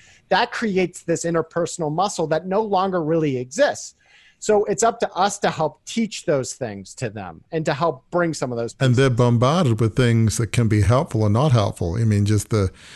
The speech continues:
Speaker 2: horror stories of young teenagers, they get affirmation, but then they get, you know, torn down by friends. In some cases, that can lead to even, uh, suicide, just, just because of social media and just the, it seems easier to say horrendous things on social media.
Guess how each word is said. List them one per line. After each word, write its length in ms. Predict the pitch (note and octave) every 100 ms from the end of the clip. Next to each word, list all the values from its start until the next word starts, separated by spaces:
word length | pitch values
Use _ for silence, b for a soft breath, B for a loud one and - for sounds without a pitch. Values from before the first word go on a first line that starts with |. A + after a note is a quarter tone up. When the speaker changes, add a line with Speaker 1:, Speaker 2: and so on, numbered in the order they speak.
| B -
Speaker 2:
horror 260 | C3 C3+ B2+
stories 560 | - B2 A2+ A2+ A2+
of 300 | G#2 G2 F#2+
young 260 | A#2 A2 A2
teenagers, 640 | - C3 A#2+ A2+ G#2+ G2+
they 160 | - G2+
get 240 | G2 F#2+ - - B B B -
affirmation, 680 | A#2 A#2+ A#2 A2 D3+ - G2+
but 140 | G#2
then 160 | A2+ A2+
they 140 | G#2+
get, 220 | G2+ A2+ -
you 100 | -
know, 160 | A#2 F#2+
torn 420 | - - B2 B2
down 300 | A2 A2 A#2+
by 220 | G2+ F#2
friends. 400 | - A#2 A2+ A#2
In 60 | F#2
some 280 | - B2+ C3
cases, 440 | G#2+ F#2+ - G2
that 200 | G2+ G2+
can 160 | G#2 G2
lead 240 | G2 G2+
to 180 | - -
even, 400 | G2+ G#2 G2 F#2
uh, 160 | F2
suicide, 600 | E2+ D#3+ E3 C3 F#2+ B1 E2
just, 200 | A2 - B B B B
just 180 | D3 C3+
because 220 | B2+ A#2+
of 80 | A#2
social 400 | - A#2+ B2 A#2
media 460 | G#2 C3+ D#3 G#2+
and 160 | G2+ G2
just 240 | A2 -
the, 200 | G#2 F#2 B B B B
it 140 | B2+ G#2
seems 320 | B2+ A#2 G#2+
easier 420 | C3+ D3+ D#3 A#2+
to 100 | G#2+
say 220 | - A2+
horrendous 480 | G2 G2+ A2+ G#2 G2
things 300 | - G#2+ G2+
on 100 | F#2+
social 380 | - A#2 G#2 G#2
media. 560 | G2 A2+ G#2 F#2 E2+